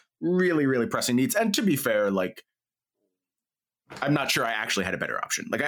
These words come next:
I think I pr-, I probably, like, had a, like, a ninety percent correct deck for the pool I was handed.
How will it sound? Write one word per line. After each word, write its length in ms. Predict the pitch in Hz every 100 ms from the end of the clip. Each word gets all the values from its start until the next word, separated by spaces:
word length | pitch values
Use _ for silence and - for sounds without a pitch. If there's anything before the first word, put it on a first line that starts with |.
| 160
I 40 | 156
think 140 | 190
I 60 | 139
pr-, 180 | 147
I 80 | 131
probably, 440 | 104 131 117 101 98
like, 220 | 87 - _ _ _ _ -
had 280 | - 110 95
a, 180 | 90 80 - _ _ _ _ _ _ 78 - - 82 85 104
like, 200 | 117 113
a 60 |
ninety 440 | 123 156 160 151 127
percent 440 | 117 117 107 98
correct 360 | - 92 85 -
deck 240 | 85 82 - -
for 600 | - 87 80 78 76 - _ _ _ _ _ 110
the 140 | 113
pool 300 | - 120 92
I 100 | 85
was 140 | 78
handed. 480 | 127 120 82 78 73